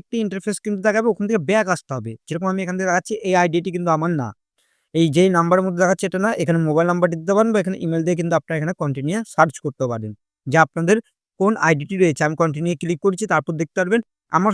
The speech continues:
সামনে কিন্তু আমার সেই আইডি কিন্তু শো করাবে। এখানে কনফার্মেশন কোড যাবে, ওই কোডটিকে এন্টার করতে হবে। ইমেইলে হোক, মোবাইল নাম্বারে হোক বা আপনাদের ওখানে WhatsApp নাম্বারের মধ্যে আপনাদের কোডটি যাবে, দেওয়ার পর এখানে log in করে নেবেন।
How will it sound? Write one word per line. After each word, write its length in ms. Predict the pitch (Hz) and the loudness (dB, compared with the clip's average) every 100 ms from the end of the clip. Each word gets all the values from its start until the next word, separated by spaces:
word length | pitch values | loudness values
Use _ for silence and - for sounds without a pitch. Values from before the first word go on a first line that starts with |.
| - | 2
সামনে 180 | 202 202 | 0 0
কিন্তু 120 | 208 196 | 0 0
আমার 120 | 190 185 | 0 0
সেই 100 | 220 - 156 | 0 2 2
আইডি 180 | 165 170 | 2 0
কিন্তু 160 | 180 214 | 0 0
শো 80 | - 175 | 0 2
করাবে। 220 | 147 127 123 | 2 0 -2
এখানে 180 | 151 190 - _ - | -2 -2 -6 _ 0
কনফার্মেশন 460 | 185 175 185 180 190 | 0 2 -2 -2 -2
কোড 120 | 196 165 | -2 0
যাবে, 120 | 190 220 | 2 2
ওই 60 | 202 | 2
কোডটিকে 300 | 185 147 175 190 | -2 0 -2 -2
এন্টার 160 | 180 165 | -4 -4
করতে 140 | 139 139 | -4 -6
হবে। 140 | 113 110 _ - | -8 -12 _ -4
ইমেইলে 260 | 160 175 180 170 | 0 6 8 8
হোক, 140 | 180 170 _ _ _ - | 6 0 _ _ _ -6
মোবাইল 300 | 147 151 180 | -2 2 0
নাম্বারে 260 | 180 180 180 175 | 2 2 2 2
হোক 120 | 185 165 _ _ - | 0 -6 _ _ 0
বা 120 | 147 156 | 4 4
আপনাদের 340 | - 160 185 233 _ _ - | 2 0 0 -2 _ _ -6
ওখানে 360 | 143 160 170 247 - 135 | -4 -2 0 -2 -4 -4
WhatsApp 320 | 131 - 180 - 151 | -4 -2 -6 -4 -4
নাম্বারের 300 | 135 139 147 | -2 -2 -4
মধ্যে 160 | 135 160 | -2 -2
আপনাদের 240 | - 143 147 | -4 -10 -6
কোডটি 200 | 143 135 151 | -6 -4 -2
যাবে, 160 | 160 226 143 | -2 -2 -2
দেওয়ার 180 | 135 123 | -2 -2
পর 80 | 135 | -6
এখানে 160 | 131 160 | -4 -2
log 120 | 143 127 | -2 -4
in 60 | 196 208 | -6 0
করে 160 | 208 180 127 | 2 2 -2
নেবেন। 220 | 104 | -6